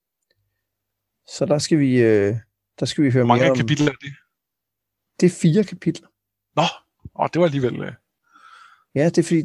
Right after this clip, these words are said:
Speaker 1: først så kommer Daenerys, så kommer Melisandre som, øh, nyt
Speaker 2: Uh.
Speaker 1: point of view.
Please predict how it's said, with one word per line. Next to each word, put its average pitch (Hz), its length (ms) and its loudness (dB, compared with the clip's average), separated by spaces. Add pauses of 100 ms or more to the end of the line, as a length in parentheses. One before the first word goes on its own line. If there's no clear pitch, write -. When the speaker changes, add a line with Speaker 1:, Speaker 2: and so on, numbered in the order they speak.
(100)
Speaker 1:
først 185 220 2
så 196 80 -2
kommer 180 200 2
Daenerys, 151 640 0
så - 120 -2
kommer 180 220 2
Melisandre 160 840 2 (540)
som, 135 380 -2
øh, 120 180 0
nyt 147 180 2
Speaker 2:
Uh. 294 80 0
Speaker 1:
point 151 180 2
of 131 120 -4
view. 147 200 4